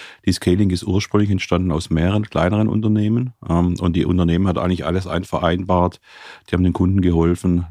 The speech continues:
diese digitale Reise zu machen. Von einer digitalen Reise brauche ich andere, andere Art von I T und deshalb sehr viel im Umfeld von Cloud und von Security, weil es gehört beides zusammen.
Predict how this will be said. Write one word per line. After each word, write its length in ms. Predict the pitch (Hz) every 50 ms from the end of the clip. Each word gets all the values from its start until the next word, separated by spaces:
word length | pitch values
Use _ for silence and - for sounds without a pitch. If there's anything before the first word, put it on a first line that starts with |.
| - -
diese 160 | 87 - 87
digitale 560 | - 85 78 87 80 - 80 78 82 85 78
Reise 280 | 76 76 78 85 101 98
zu 140 | - -
machen. 260 | 95 98 95 - 98 98
Von 180 | - - 82
einer 80 | 85 80
digitalen 480 | 90 85 87 82 - 87 82 82 82
Reise 260 | 78 78 80 82 85 92
brauche 220 | - - 82 90
ich 100 | 85 82
andere, 460 | 80 82 85 82 85 82 80 82 82 - _ _ _ - - _ _
andere 300 | - 92 87 87 87 73
Art 160 | 65 80 82
von 140 | - - 82 73
I 160 | 78 82 85
T 280 | - - 95 101 120 120
und 140 | 101 90 87
deshalb 280 | 82 - 87 82 -
sehr 160 | - - 80
viel 240 | 78 - 82 80 80
im 160 | 76 80 73
Umfeld 420 | - - 85 80 - 78 76 78 80
von 220 | - 73 76 -
Cloud 520 | - - 73 76 76 78 82 85 - - - _ - - - - _ _
und 260 | - 90 82 76 78
von 200 | - - 76 69
Security, 760 | - - 71 - - 73 71 69 82 80 - - 73 69 71 71
weil 200 | 67 71 71 71
es 200 | 67 - - -
gehört 200 | - - 71 -
beides 280 | - 65 64 76 -
zusammen. 460 | - - - - 67 67 67 69 76